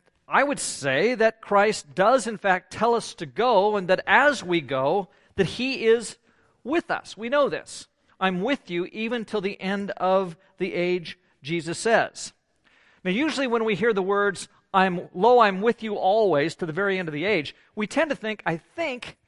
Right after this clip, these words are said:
in terms of him being there to kind of comfort us, strengthen us, be there alongside us during trials. And I'm not sure that that is exactly what he means. In fact, what if we thought in terms of Christ being in us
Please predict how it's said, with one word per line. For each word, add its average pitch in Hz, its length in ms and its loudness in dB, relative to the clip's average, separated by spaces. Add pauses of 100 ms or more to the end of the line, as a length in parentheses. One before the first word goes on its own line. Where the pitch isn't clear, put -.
(260)
in 190 120 -6
terms 220 260 -6
of 208 80 -4
him 208 240 -8
being 196 240 -4
there 185 220 -2
to 170 200 -8
kind 180 220 -4
of - 80 -8
comfort 196 400 -6
us, - 320 -12 (220)
strengthen 202 500 -8
us, - 320 -12 (240)
be 214 140 -2
there 196 180 2
alongside 180 680 0
us 160 100 -10
during 160 300 -10
trials. 143 580 -2 (500)
And 208 140 2
I'm 214 140 0
not 330 240 0
sure 196 500 -4 (200)
that 202 120 -2
that 233 140 4
is 196 100 -6
exactly 208 600 0
what 143 160 -4
he 131 60 -8
means. - 460 -16 (600)
In 196 80 -6
fact, 262 320 2 (260)
what 247 320 2
if 156 420 0 (600)
we 247 160 0
thought 262 260 2
in 247 100 -4
terms 247 320 -4
of 196 120 -6
Christ 220 420 -2
being 202 380 -4 (340)
in 320 200 2
us 170 520 0